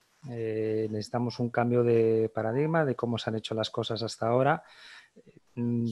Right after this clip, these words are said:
por necesidad actual de lo que estamos viviendo y porque para volver a construir,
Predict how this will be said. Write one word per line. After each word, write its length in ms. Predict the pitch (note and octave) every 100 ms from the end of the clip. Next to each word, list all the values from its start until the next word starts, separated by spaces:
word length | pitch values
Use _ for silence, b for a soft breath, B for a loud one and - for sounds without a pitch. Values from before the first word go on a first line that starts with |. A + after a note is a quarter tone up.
| -
por 200 | B2 A#2
necesidad 720 | A#2 - A#2 - A#2+ C3+ C3+ C3+
actual 560 | B2 - B2 B2 B2+
de 140 | A#2 A2
lo 140 | A2
que 80 | A2+
estamos 400 | - B2 B2 A2
viviendo 560 | A#2+ C3 C#3+ D#3 F3+ - B B B B _ _ -
y 200 | G3 B2+
porque 720 | - B2 A2+ - - A#2 - _ _ _
para 520 | - A#2+ A#2 A#2 A#2 A2+
volver 340 | A#2 A#2 C#3
a 80 | C3+
construir, 760 | C#3 C3 - C3 C3 C#3 B2